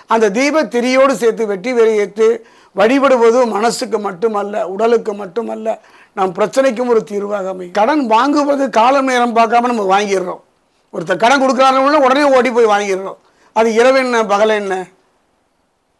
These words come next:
காமமும் கடலும் ஒன்றுதான். அதுக்கு என்ன, "கண் கெட்ட பின்பு சூரிய நமஸ்காரம்" மாதிரி, ஒரு காமம் எப்போ வருதுன்னு தெரியாது, கடன் எப்போ வருதுன்னு தெரியாது, எப்போ வாங்குறதுன்னு தெரியாது.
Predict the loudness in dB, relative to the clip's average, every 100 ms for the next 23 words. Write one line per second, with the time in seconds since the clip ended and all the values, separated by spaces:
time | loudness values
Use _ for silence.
0 | -2 2 4 4 4 2 2 2 4 2
1 | 0 -2 -2 -2 -2 -4 -12 _ _ _
2 | _ -4 -2 0 2 4 4 4 2 0
3 | 0 0 0 0 -2 -4 -2 -2 -2 -2
4 | -4 -6 -6 -6 0 2 4 2 -4 -10
5 | _ _ _ -4 -2 2 4 4 4 2
6 | 4 2 4 2 2 0 0 2 2 2
7 | 2 2 2 2 0 2 2 2 -2 -4
8 | -2 -2 0 -2 0 0 0 -2 -4 -6
9 | -4 -4 -4